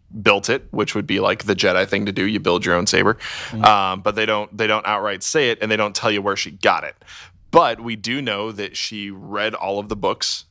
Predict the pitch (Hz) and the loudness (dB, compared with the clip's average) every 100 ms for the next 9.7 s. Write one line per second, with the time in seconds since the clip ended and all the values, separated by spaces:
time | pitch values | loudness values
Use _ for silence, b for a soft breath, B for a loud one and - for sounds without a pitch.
0 | _ - 101 - 101 104 107 - 98 101 | _ -4 -4 -4 -2 0 0 2 4 6
1 | 104 95 98 95 - 90 101 95 92 95 | 6 4 2 0 0 0 -2 -4 -4 -4
2 | 95 - 95 90 95 92 92 92 - 98 | -4 -2 -2 0 2 2 2 0 0 -2
3 | 92 95 101 101 107 101 104 113 117 117 | -2 0 2 2 2 4 6 6 6 2
4 | - - - - - 104 104 98 95 143 | -2 -6 -14 -6 0 4 4 4 0 2
5 | 151 147 - 101 95 87 92 104 - 107 | 0 0 -4 -4 -6 -6 -6 -4 -4 -4
6 | 92 90 101 104 104 101 101 B B B | -2 -2 0 4 4 2 -2 B B B
7 | _ 113 107 101 101 107 110 101 - 120 | _ 2 2 -2 -2 2 2 2 0 2
8 | 117 110 104 101 98 - 175 180 147 - | 2 2 0 0 -2 0 0 2 0 0
9 | 113 101 98 95 - - - | -4 -4 -6 -6 -6 -6 -8